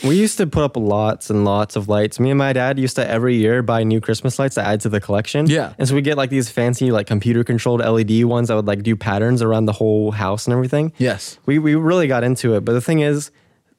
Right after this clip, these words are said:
Speaker 1: they're made, they're made shit. So, like, they would break after a couple of years. And
Speaker 2: Yeah.
Speaker 1: eventually we were just losing our collection. And then, you know,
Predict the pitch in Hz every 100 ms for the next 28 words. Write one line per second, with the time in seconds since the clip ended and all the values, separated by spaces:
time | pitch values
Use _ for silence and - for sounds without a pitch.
0 | _ 131 123 131 139 135 135 160 143 -
1 | - _ _ - - - 110 - - 120
2 | 117 120 123 117 107 107 117 110 123 117
3 | 120 127 127 135 127 139 127 135 147 135
4 | 123 120 107 120 117 123 110 - 107 -
5 | 107 104 107 107 101 98